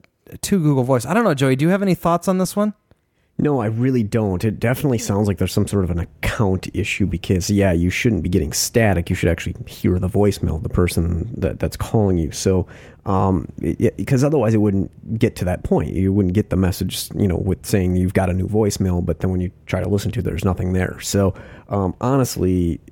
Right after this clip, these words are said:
Speaker 2: maybe trying to contact Google technical support may be the best thing to do, but I don't know if there's even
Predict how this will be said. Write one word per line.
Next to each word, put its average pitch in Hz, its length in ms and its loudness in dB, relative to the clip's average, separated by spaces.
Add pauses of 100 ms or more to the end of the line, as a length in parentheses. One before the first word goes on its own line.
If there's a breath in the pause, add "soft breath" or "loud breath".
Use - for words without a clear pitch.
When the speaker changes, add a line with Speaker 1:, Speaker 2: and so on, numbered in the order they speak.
(120)
Speaker 2:
maybe 104 680 2 (340)
trying 104 340 2
to 90 80 -2
contact 101 580 2
Google 98 300 0
technical 107 400 -2
support 82 320 -4
may 98 200 2
be 117 140 0
the 82 80 0
best - 380 0
thing 87 100 -2
to 78 80 -4
do, 85 160 -2
but 87 140 0
I 90 80 4
don't 92 180 2
know 92 200 2
if 87 100 -4
there's 90 200 2
even 90 280 2